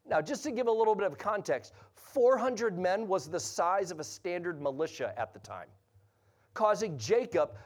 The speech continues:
verse thirty-two, I'm sorry, chapter thirty-two, verse seven says, to be greatly afraid and distressed. Don't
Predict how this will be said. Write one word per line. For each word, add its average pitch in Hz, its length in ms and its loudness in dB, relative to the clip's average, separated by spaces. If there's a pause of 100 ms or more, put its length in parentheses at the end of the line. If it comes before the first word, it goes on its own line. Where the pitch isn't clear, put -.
(100)
verse 175 300 -2
thirty-two, 196 800 -4
I'm 156 120 0
sorry, 156 240 0
chapter 190 300 -4
thirty-two, 185 420 -4
verse 156 260 -6
seven 175 320 -4
says, 113 320 -8 (540)
to 175 100 0
be 147 160 -4
greatly 190 720 -2
afraid 151 760 -6 (640)
and 135 260 -6
distressed. - 760 -10 (800)
Don't 226 320 4